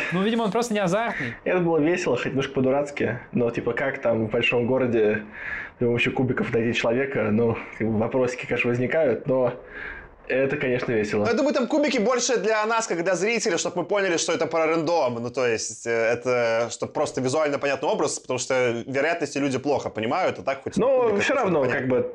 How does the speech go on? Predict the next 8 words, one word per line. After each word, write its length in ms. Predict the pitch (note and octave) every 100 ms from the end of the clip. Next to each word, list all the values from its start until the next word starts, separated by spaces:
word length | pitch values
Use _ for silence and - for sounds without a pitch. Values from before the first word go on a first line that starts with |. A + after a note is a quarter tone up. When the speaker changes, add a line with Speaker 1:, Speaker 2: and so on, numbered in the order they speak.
| -
Speaker 2:
тебе 120 | D#3+ D#3+
говорят, 240 | F#3 F#3+
"Поверни 280 | D3+ D3 D3
налево". 480 | C#3 C3+ G#2 F#2+ G2
Ты 80 | -
повернул 280 | B2 B2+ C#3
налево, 440 | C#3 C#3+ F#3 C3+
но 540 | A2 A2 A2 G#2+ G#2